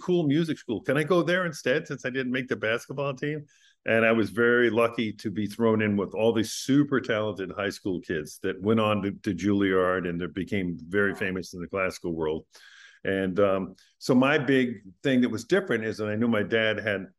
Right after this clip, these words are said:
Speaker 1: had, uh, you know, jazz also, and up as I, I wanted to have very, and did have very creative rock and roll groups that were, you know, you know,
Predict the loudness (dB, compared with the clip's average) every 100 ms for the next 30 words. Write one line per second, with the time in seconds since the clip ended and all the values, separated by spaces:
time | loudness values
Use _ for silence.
0 | _ _ _ _ _ -4 -2 0 2 0
1 | -2 -10 -8 -4 -2 2 4 4 4 2
2 | 0 -4 -4 -4 -4 -2 0 -2 -4 -4
3 | -4 -2 -2 0 0 0 -2 0 4 4
4 | 2 0 -4 0 4 4 2 -2 -6 _
5 | _ _ -12 0 2 2 -2 -6 -2 -2
6 | -2 -6 -12 _ -6 -2 -2 -4 -2 -2
7 | -2 -4 -8 -12 -20 _ _ _ _ _
8 | -4 -2 -2 -2 -2 -8 _ _ _ -20
9 | -10 -6 -4 -6 -10 _ _ _ _ _
10 | _ -8 -8